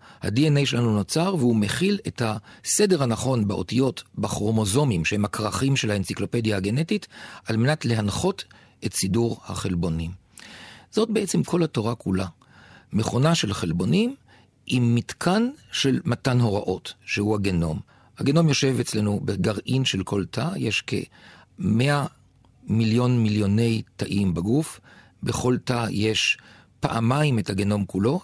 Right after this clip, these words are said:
אחד שאנחנו מקבלים מאמא ואחד שאנחנו מקבלים מאבא. הרעיון הבסיסי הוא גיבוי,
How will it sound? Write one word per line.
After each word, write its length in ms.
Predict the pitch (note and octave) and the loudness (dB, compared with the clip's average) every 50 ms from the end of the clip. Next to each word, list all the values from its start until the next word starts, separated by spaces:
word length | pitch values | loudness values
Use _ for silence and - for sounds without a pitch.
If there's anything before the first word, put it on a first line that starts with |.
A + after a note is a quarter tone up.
| - - | -8 -8
אחד 200 | G2+ - A2+ - | -6 -6 -4 -4
שאנחנו 260 | - - G#2 G2+ G2 | -4 -4 -4 -4 -4
מקבלים 380 | G2 E2+ G2+ G2 G#2 G#2 G2+ F#2+ | -4 -4 -2 -2 0 0 0 0
מאמא 320 | F#2+ F2 G2+ A#2 A#2 G#2+ F2+ | 0 0 2 0 0 0 0
ואחד 280 | F2 F#2 F#2+ - F#2+ - | -2 -4 -4 -4 -6 -6
שאנחנו 240 | - - F2+ F#2 | -6 -6 -6 -6
מקבלים 340 | F2+ F2 - F#2 F2+ F#2 F2 | -6 -4 -4 -2 -2 0 0
מאבא. 420 | F2 E2 - G2+ A2+ B2 B2+ D3 F3 - - - - - - - - - - _ _ - | 0 -2 -2 -2 -2 0 0 -2 -2 -4 -8 -16 -20 -20 -20 -20 -20 -20 -20 _ _ -10
הרעיון 320 | - F2 F#2 G#2 A#2 A#2+ | -6 -2 0 0 2 0
הבסיסי 480 | B2 A2+ G2+ - G#2+ F#2+ - - B2 A#2+ | 0 0 0 -2 0 0 0 0 2 2
הוא 160 | A2+ G2+ F#2+ | 2 0 0
גיבוי, 420 | G2 G2+ G2+ F#2 G2 A#2 C3 D#3 | 0 0 0 2 2 2 2 2